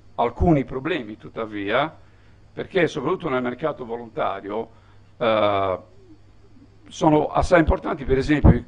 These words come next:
i co-benefits, quindi i benefici aggiuntivi. Perché dico questo? Perché nel mercato volontario immagino che il, il, il, eh, il compratore tipico sia un'impresa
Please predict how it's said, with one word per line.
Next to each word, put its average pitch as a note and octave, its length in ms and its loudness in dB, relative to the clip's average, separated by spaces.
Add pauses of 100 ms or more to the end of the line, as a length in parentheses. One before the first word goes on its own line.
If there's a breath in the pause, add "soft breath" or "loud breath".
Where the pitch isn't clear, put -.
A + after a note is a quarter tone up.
(140)
i A2+ 120 -10
co-benefits, B2 760 -8
quindi A2+ 240 -10
i - 20 -8
benefici C#3+ 560 -6
aggiuntivi. A2+ 520 -12
Perché C3 280 -2
dico B2 240 -2
questo? B2+ 300 -8
Perché C3 420 -8 (420 loud breath)
nel - 640 -8
mercato E3 400 -4
volontario C#3 580 0
immagino B2+ 400 -2
che B2+ 160 -6
il, A2 280 -6
il, G#2+ 520 -4 (520 loud breath)
il, G#2+ 220 -6
eh, F#2+ 640 -8
il - 240 -14
compratore D3 680 0
tipico D#3+ 460 -10
sia D3 440 -2 (400 loud breath)
un'impresa C3+ 1040 0